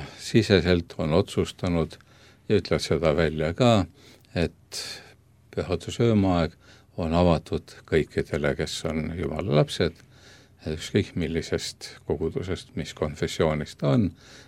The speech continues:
võite osa võtta. On teisi, kus selline asi nii ei ole, päris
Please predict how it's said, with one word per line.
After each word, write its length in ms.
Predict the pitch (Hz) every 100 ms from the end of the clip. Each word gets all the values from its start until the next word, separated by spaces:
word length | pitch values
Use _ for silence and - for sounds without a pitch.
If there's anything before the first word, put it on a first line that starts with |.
| _
võite 500 | 85 80 82 - 78 76
osa 300 | 73 - 76
võtta. 460 | 76 - _ - 85 - - - _ - - - - -
On 340 | 95 92 95 87 82
teisi, 600 | 123 110 92 - 107 87 -
kus 220 | 104 90 - - 104
selline 520 | - 101 90 90 92 90
asi 460 | 92 - 101 87 -
nii 120 | 85
ei 220 | 76 82
ole, 240 | 139 123 101 - - - - - - 87 87 85
päris 500 | 90 85 82 -